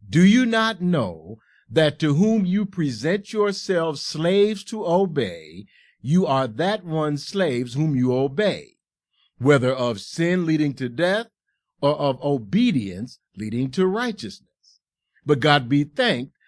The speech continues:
that though you were slaves of sin,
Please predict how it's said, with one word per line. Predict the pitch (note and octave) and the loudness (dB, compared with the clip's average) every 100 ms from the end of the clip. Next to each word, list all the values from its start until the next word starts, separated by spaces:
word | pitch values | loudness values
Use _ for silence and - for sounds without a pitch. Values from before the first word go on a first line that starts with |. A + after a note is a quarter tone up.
| _ _ | _ _
that | C#3 C3+ - _ | -2 0 -2 _
though | F3+ D#3+ | 0 2
you | C3+ C#3+ | 0 0
were | C3+ C3+ G#3 C4 C#4 | 0 0 0 0 -2
slaves | - C#3+ A#2+ A2 F2+ | -4 -2 0 -2 -4
of | G#2 F#2+ | -8 -10
sin, | - - G2 E2 D2+ G2+ | -12 -10 -10 -10 -14 -14